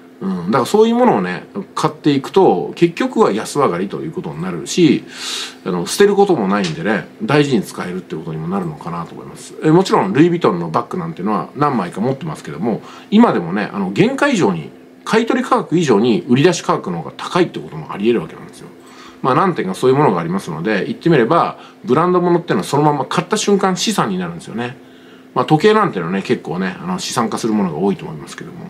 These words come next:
あの、どこでしたっけ？あ、オメガじゃないや、ガメラじゃないや、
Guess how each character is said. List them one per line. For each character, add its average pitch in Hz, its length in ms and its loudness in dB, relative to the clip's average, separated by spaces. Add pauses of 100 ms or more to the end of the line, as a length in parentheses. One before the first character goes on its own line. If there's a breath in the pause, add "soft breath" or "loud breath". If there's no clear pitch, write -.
(480 loud breath)
あ - 60 -20
の、 - 20 -18 (640)
ど - 80 -2
こ 180 80 -4
で 160 80 -8
し - 80 -8
た - 80 -10
っ - 80 -18
け？ - 180 -14 (240)
あ、 - 280 -14 (120)
オ 135 120 6
メ 120 100 6
ガ 92 100 -2
じ 87 80 -10
ゃ 98 40 -8
な 85 80 -8
い 80 80 -10
や、 - 120 -12
ガ 131 140 0
メ 120 80 -2
ラ 80 100 -6
じ 87 80 -10
ゃ 82 40 -12
な 82 100 -12
い 107 60 -8
や、 - 180 -6